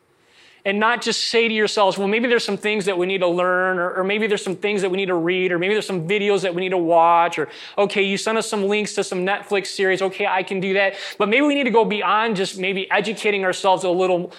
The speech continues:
a little bit more. Maybe there's some things that we need to unlearn. Maybe there's some things from the past that we've just accepted as normal and we have never addressed or faced,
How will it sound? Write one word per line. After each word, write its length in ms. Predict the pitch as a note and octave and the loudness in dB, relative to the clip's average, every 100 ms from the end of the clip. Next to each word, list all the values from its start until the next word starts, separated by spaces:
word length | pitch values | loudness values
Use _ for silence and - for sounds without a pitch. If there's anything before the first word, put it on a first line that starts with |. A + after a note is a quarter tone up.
| - - | -10 0
a 80 | F#3+ | 4
little 240 | F#3+ F3+ | 4 4
bit 140 | F#3+ | 2
more. 180 | F3 F#3 | 2 2
Maybe 240 | F#3 B3+ D4 | 2 2 2
there's 180 | D4 | 2
some 140 | - G#3 | 0 -2
things 280 | G#3+ A3 G3+ | 0 0 0
that 120 | F#3 | 0
we 100 | F#3+ | 0
need 160 | F#3+ E3+ | 0 -2
to 140 | - | -2
unlearn. 640 | F3 A3 A3+ C#3+ A#2+ A#2+ B2+ _ _ _ _ _ _ _ - | -2 -2 -2 -4 -8 -14 -20 _ _ _ _ _ _ _ -2
Maybe 140 | A#3 | 2
there's 160 | C#4+ C#4 | 2 2
some 140 | A3+ | -2
things 340 | - A#3+ B3+ - | -2 0 0 -2
from 220 | A#3 G3+ | -2 -2
the 80 | F#3 | -2
past 500 | - F#3 F#3+ G#3+ G3+ | -2 0 2 0 -2
that 140 | F#3+ | -2
we've 160 | G#3 G3+ | -2 -2
just 200 | A3 G3+ | -2 -4
accepted 540 | F#3 - G#3+ G#3 G#3 | -6 -2 -2 0 0
as 180 | F3+ D#3 | 0 0
normal 460 | E3 G3+ G#3 F3+ E3 | 0 0 2 2 0
and 160 | E3+ | -2
we 120 | A3+ | -2
have 120 | A3 F#3+ | -2 -2
never 320 | G3 G3 G3+ | 0 0 0
addressed 540 | E3+ E3 F3+ G3+ - | -2 0 2 0 -2
or 160 | F3+ D#3 | -4 -4
faced, 400 | - G#3 G#3 | -2 -2 -2